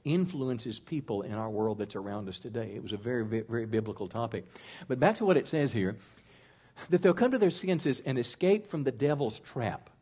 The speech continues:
That somehow the Scripture says that Satan has the ability to hold people captive so that he can get them to do whatever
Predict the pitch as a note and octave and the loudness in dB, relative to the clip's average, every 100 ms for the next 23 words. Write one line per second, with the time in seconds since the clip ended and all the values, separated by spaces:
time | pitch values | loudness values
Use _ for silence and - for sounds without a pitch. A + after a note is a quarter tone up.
0 | _ _ _ _ _ _ _ C#3+ B2 - | _ _ _ _ _ _ _ 2 2 2
1 | F#3+ A3+ F#3 D#3+ C3 B2 - F3+ F3 C3 | 2 4 6 6 4 2 0 0 0 -2
2 | - C#3 C3+ B2+ A2+ - - F3+ F#3+ C#3+ | -2 0 0 2 -2 0 4 4 4 0
3 | D#3+ C3+ C3 A#2 C3 C3 A#2+ B2 A2 G2+ | 0 0 0 2 4 4 4 0 -4 -2
4 | D3+ F3 F#3 F#3+ E3+ - - F3 F3 D#3+ | 0 4 6 4 0 -12 0 0 4 4
5 | D3 - - - - F3 F3 - F3 D2+ | 4 0 -16 -10 -2 0 0 -2 -4 -4
6 | G2+ A#2+ - - - - - - D3 D3 | -6 -8 -16 -20 -20 -20 -6 2 4 4
7 | C3 A#2+ - G#2 F3+ E3+ C#3 D#3 D#3 F3+ | 4 2 2 0 2 0 0 2 2 2
8 | E3+ D3 B2+ A#2 A#2 D#3+ E3+ E3 - - | 2 2 0 -4 2 6 8 6 2 -4
9 | B2+ D3+ E3 - F3 A#2+ G2 G2 A2+ | 2 4 2 2 2 4 4 4 2